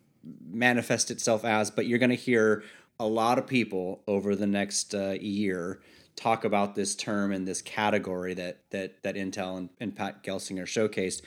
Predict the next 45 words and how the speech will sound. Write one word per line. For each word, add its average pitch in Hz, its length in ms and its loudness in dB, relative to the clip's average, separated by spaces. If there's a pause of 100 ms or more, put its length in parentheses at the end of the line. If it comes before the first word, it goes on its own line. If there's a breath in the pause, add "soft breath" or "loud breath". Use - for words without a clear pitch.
(220 loud breath)
called 101 260 6
the 98 120 -4
A 101 120 6
I 98 120 6
P 98 180 -6
C. 95 280 0 (180 loud breath)
And 120 140 4
you're 120 80 6
right, 104 200 6
a 92 60 -4
huge 143 440 4
piece 160 280 4
of 98 120 0
that 90 340 -2 (440 soft breath)
is 117 260 4
that 101 360 4 (140)
there's 104 200 2
gonna 104 200 2
be 98 160 2
that 95 260 -2
tops 107 320 0
part 98 300 -2
of 90 80 -6
that 92 160 -2
equation 101 680 -2 (320 loud breath)
because 101 680 2
there's 98 240 -2
a 101 60 0
lot 101 340 4
of - 300 -2
benefits 101 560 0
that - 180 -12
the 101 60 -6
neural 98 340 0
engine 92 380 -4
brings, 98 800 -2
or 95 120 -2
an 90 80 -4
N 95 160 -4
P 98 140 -10
U, 87 360 -8 (460 soft breath)
um, 95 460 -4
to 120 280 2
that 98 240 0
conversation. 90 880 -6